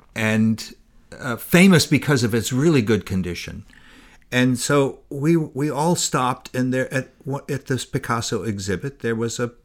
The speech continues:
there was a piece called Le Violon, the violin, which was, uh, yeah, two, two or three boards nailed together, glued together,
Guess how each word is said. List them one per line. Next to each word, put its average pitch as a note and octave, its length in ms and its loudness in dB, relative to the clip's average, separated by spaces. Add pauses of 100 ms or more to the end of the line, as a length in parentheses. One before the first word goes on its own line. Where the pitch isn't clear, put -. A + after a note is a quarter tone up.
(260)
there A#2+ 120 -6
was A#2+ 200 -8
a B2 40 -6
piece - 340 -4
called A#2 340 -4
Le A2+ 160 2
Violon, G2+ 760 0
the F#2+ 180 -6
violin, F2 720 -6 (720)
which C3+ 200 -4
was, - 320 -2
uh, F3+ 40 -14 (240)
yeah, B3 200 -4 (120)
two, G3 200 -2
two F#3 160 2
or F3 40 8
three E3 200 2
boards A#2 520 4
nailed A#2+ 360 4
together, G#2 360 2
glued A2+ 380 2
together, G2+ 480 0